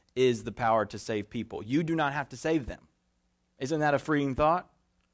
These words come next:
You, it is not up to you. You are delivering a message, like we just heard, and that message is the power that can save their soul from sin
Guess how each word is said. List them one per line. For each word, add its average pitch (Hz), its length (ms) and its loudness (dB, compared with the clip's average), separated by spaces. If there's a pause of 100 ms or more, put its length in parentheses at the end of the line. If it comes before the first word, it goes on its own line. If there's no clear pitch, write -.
(420)
You, 135 200 -2
it 143 120 -2
is 139 140 0
not 160 180 8
up 185 140 8
to 185 100 -4
you. 110 200 -8 (600)
You 180 220 0
are 156 160 10
delivering 147 460 2
a 143 40 0
message, 143 680 0 (320)
like 127 160 -4
we 131 80 -2
just 127 220 0
heard, 123 340 0 (360)
and 131 280 -4
that 156 260 4
message 117 460 -4
is 117 160 -6
the 104 100 -14
power 110 320 -2
that 104 160 0
can 101 140 -10
save 101 480 -4
their 101 160 -6
soul 95 400 -8
from 101 160 -12
sin 101 340 -10